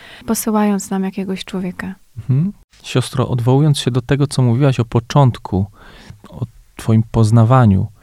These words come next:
Speaker 2: aniołów, twojego anioła stróża, ale też do tego, jak dzisiaj przeżywasz jego, to, to takie dwa, mm, pytania, czy może takie obserwacje,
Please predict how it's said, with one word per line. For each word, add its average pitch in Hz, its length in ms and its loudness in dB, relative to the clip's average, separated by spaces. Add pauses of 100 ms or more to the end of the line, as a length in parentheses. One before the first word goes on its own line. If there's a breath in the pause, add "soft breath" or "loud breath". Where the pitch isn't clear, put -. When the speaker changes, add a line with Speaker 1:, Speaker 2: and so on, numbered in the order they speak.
(140 soft breath)
Speaker 2:
aniołów, 104 1000 0
twojego 104 320 0
anioła 101 240 4
stróża, 131 680 0 (480 loud breath)
ale 117 180 2
też 113 240 0
do 104 120 -2
tego, 113 280 0
jak 104 200 0
dzisiaj 107 300 -2
przeżywasz - 1120 -4
jego, 101 260 -4
to, 131 140 -2 (220)
to 139 100 -2
takie 120 260 -2
dwa, 120 400 2
mm, 110 640 0 (220)
pytania, 147 380 0
czy 190 120 -4
może 131 240 2
takie 117 240 -4
obserwacje, 113 640 0